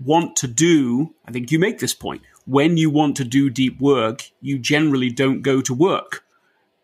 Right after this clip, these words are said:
Uh, you know, you go to that place, wherever that relatively uninterrupted place is, including when people were flying an airplane. Yes, you can maybe get Wi-Fi on there, which I wish you couldn't.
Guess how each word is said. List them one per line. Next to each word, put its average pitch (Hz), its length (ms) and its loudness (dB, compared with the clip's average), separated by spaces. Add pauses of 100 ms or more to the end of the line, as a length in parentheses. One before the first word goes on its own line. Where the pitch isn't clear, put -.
Uh, 117 360 -4 (340)
you 143 100 0
know, 131 80 2
you 127 240 0
go 151 360 2
to 139 340 -2
that 131 400 -4
place, - 560 -4
wherever 135 480 0
that 131 220 -2 (880)
relatively 135 1000 0
uninterrupted 135 1000 -2 (360)
place 127 380 -2 (100)
is, 143 320 2
including 139 880 0 (600)
when 127 160 -8
people 123 240 -6
were 127 100 -2
flying 139 680 0 (260)
an 160 80 2
airplane. 139 580 -2 (380)
Yes, 165 380 0
you 165 140 -2
can 147 300 -2
maybe 151 400 0
get 170 260 0
Wi-Fi 127 500 0
on 120 160 2
there, 117 320 0
which 110 200 -10
I 107 60 -4
wish 117 320 -6
you 117 80 -6
couldn't. 135 500 -2